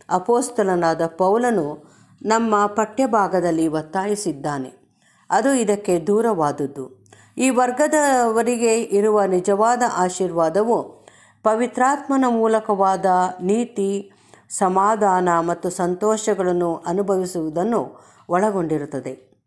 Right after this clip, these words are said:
ತಮ್ಮ ಮನಸ್ಸುಗಳನ್ನು ಹೊಸದಾಗಿ ಹುಟ್ಟುವುದರ ಮೂಲಕ ನವೀಕರಿಸಿಕೊಂಡವರಾಗಿ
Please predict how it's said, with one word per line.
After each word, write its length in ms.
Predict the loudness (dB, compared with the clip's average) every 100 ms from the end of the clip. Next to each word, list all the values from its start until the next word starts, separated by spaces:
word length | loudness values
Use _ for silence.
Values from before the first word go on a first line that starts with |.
| _ _ _ _
ತಮ್ಮ 220 | -2 0
ಮನಸ್ಸುಗಳನ್ನು 720 | 2 2 2 0 0 2 2
ಹೊಸದಾಗಿ 600 | 2 0 0 0 0 0
ಹುಟ್ಟುವುದರ 640 | -2 -4 -4 -2 0 0 0
ಮೂಲಕ 440 | 0 0 -2 0 -2 -2 -14 -20 _ _ -6
ನವೀಕರಿಸಿಕೊಂಡವರಾಗಿ 1700 | 0 0 2 0 0 -2 -2 -4 -4 -4 -2 0 2 0 0 -6 -6